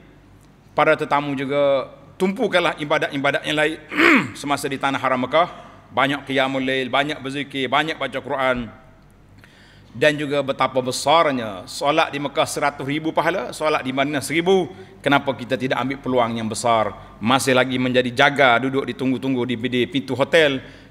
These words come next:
tapi tidak menjadi penginap setia di Masjid Haram. Para jemaah sekalian, itulah yang kita rugi.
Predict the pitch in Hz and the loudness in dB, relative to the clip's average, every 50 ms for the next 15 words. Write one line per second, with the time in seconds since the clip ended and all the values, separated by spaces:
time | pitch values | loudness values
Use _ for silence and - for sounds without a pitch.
0 | - - 131 123 - 131 110 131 131 135 131 - 120 123 117 107 117 113 117 113 | -4 0 0 0 0 -2 -2 -2 0 0 0 0 0 -2 0 0 -2 -2 0 -4
1 | 113 104 - - - - - - - 156 160 170 185 220 220 220 - - - - | -4 -6 -8 -16 -20 -20 -18 -2 0 0 2 4 4 6 4 4 2 0 -4 0
2 | 156 143 135 131 123 123 123 127 127 120 117 113 110 110 110 107 127 131 - - | 4 6 8 8 8 6 4 2 2 0 2 0 0 0 0 2 2 0 0 0
3 | 147 123 123 120 123 123 123 113 110 110 113 107 - - - - - - - - | -4 -4 0 2 4 6 6 6 4 2 -2 -6 -10 -16 -20 -20 -20 -20 -4 0
4 | 139 131 135 123 123 127 123 117 - - 117 113 123 - 135 113 - 131 120 101 | 2 4 4 4 2 0 -2 -2 -2 -2 -2 -2 -2 -4 -6 -2 0 0 0 0
5 | 107 107 110 98 95 - - 101 87 82 73 67 | -2 -6 -6 -6 -8 -6 -6 -6 -6 -6 -12 -14